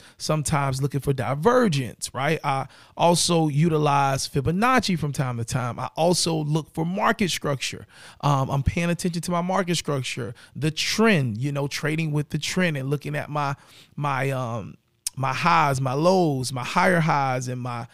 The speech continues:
lower highs, all those things, these are confluences that I'm using to help me confirm what I see in the market, okay, when I'm looking at it. Also,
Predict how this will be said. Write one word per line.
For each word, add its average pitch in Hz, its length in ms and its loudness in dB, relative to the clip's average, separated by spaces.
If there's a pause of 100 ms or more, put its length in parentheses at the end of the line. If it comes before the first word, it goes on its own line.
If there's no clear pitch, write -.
(140)
lower 196 320 6
highs, 131 320 2
all 190 220 6
those 202 240 4
things, 160 400 -2
these 180 240 2
are 151 100 0
confluences 170 800 2
that 139 120 2
I'm 135 160 -2
using 156 580 8 (400)
to 170 200 -2
help - 480 2
me 160 380 2 (280)
confirm 170 760 4
what 151 180 2
I 143 140 0
see 147 540 0 (400)
in 160 180 4
the 147 100 6
market, 143 500 2
okay, 147 360 2
when 135 180 2
I'm 139 140 4
looking 190 280 8
at 98 180 -2
it. - 120 -14
Also, 196 520 2